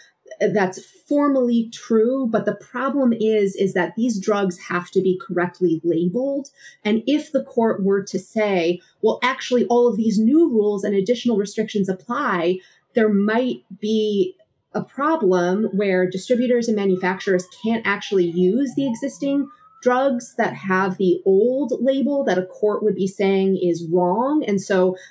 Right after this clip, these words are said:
that could at least lead to a temporary you know, and if you believe the drug manufacturers and distributors, they said potentially months, if not years long, you know,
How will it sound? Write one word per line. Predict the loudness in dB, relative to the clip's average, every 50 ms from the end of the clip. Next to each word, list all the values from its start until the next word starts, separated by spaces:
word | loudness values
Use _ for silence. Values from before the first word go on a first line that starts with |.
| _ -4
that | -2 -2 -2 -2 -4 -10
could | -12 -2 2 4 4 4 4 2
at | 0 0
least | 0 -2 -2 -2 -2
lead | 0 0 0 0 -2
to | -2 0 0 2 4
a | 2 2 0 -2 -6 -20 -14 -6 0
temporary | 0 0 2 2 2 2 2 2 0 -2 -4 -6 -6 -4 -4 -2 -2 -2 -2 -4 -8 -14 _ _ _ _ -2
you | 0 2
know, | 2 4 2 2
and | 2 2 2 2 2 0 0 -2
if | -2 -2 -2
you | -2 0
believe | 0 0 2 2 2 0 0 -2 -2 -2
the | 0 2 2 2 0 0
drug | 0 0 0 2
manufacturers | 0 0 0 0 0 0 -2 -2 0 0 0 2 2
and | 0 -2
distributors, | -2 -4 -6 -4 -2 2 2 4 4 4 2 2 0 0
they | 0 -2 -2
said | -2 -2 -2 -2 -2
potentially | -2 -4 -4 -4 -4 -2 0 0 2 2 2
months, | 2 2 0 0 0 0 0 0 -2 -2
if | -2 -2 -2 -2 -2
not | 0 0 0 0 0
years | -2 -4 -2 0 2 2 2 2 2 0 -2 -6
long, | -4 -2 -2 0 0 0 0 0 -2 -2 -2 -2 -2 -2 -2 -6 _ -20 -20 _ _ _
you | -2 0 2
know, | 4 4 4 2 2